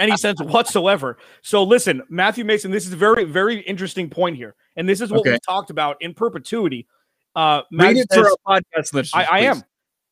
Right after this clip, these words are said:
Speaker 2: Okay.
Speaker 1: Matthew said, "If our strong, uh, if our strong point is pass rush and cornerbacks are a problem, those three and out phases Cliff always gets into will be more worrisome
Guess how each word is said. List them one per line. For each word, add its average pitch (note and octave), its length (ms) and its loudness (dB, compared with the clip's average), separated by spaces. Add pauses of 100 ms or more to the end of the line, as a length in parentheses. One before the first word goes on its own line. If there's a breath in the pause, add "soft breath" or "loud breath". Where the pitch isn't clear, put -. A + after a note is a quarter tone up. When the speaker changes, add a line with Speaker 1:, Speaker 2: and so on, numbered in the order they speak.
(120)
Speaker 2:
Okay. B2 160 -2
Speaker 1:
Matthew F#3 300 -4
said, E3+ 300 0 (100)
"If F3 160 -6
our F3 100 0
strong, G3 500 -2
uh, D#3+ 240 2
if E3+ 160 -8
our D#3+ 200 0
strong G3+ 340 -2
point G#3 180 -2
is F3+ 100 -4
pass F3+ 340 -2
rush E3+ 340 -4 (220)
and D#3+ 120 -10
cornerbacks F3+ 500 0
are D#3+ 100 0
a D#3 40 -4
problem, D#3 460 -2 (200)
those F3 200 0
three G#3 200 -4
and F#3 100 -4
out F3 220 -2
phases D#3+ 360 -6
Cliff E3+ 260 -6
always D#3 280 -2
gets E3+ 260 -2
into D3+ 160 -8
will D3 80 -8
be D3+ 100 -6
more D3+ 220 -2
worrisome D#3 560 -2